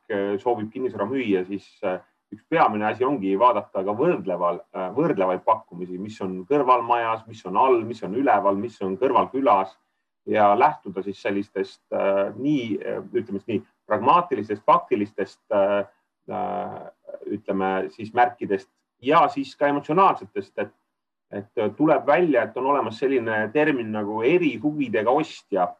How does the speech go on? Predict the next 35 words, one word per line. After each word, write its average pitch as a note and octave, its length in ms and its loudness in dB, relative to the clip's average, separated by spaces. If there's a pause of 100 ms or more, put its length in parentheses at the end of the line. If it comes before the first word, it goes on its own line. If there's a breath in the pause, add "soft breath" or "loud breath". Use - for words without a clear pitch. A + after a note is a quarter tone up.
(560)
et - 180 -10
keegi, D3 320 2
kes A2 200 -4
ongi B2+ 220 2
nõus C3 380 0
turuhinnast C#3 640 0
kõrgemalt B2+ 560 2
ostma, B2+ 320 -4
noh, A#2+ 160 -6
näiteks B2+ 560 -2
naaber, A#2+ 540 4
kes A2+ 180 -8
siis A2 240 -10 (440)
millegipärast C3 800 2 (160)
väga-väga C3+ 540 4
tahab D#3 320 2 (120)
seda E3+ 320 2
korterit B2+ 560 -2
või A#2 180 -4
seda E3 300 4
kinnistut B2+ 540 2
osta A#2 400 -2
ja A2 60 -4
siis A#2 200 -10
ta A#2 100 -6
seda, A2+ 360 -4 (540)
siis G#2+ 120 -20
ta G#2+ 120 -8
seda G#2+ 260 -2 (100)
parasjagu, G#2 580 0 (160)
äh, G#2 420 -10
parasjagu G#2+ 560 0
ka G#2 120 -2
saab. - 380 0 (100)
Äh, G#2 280 -2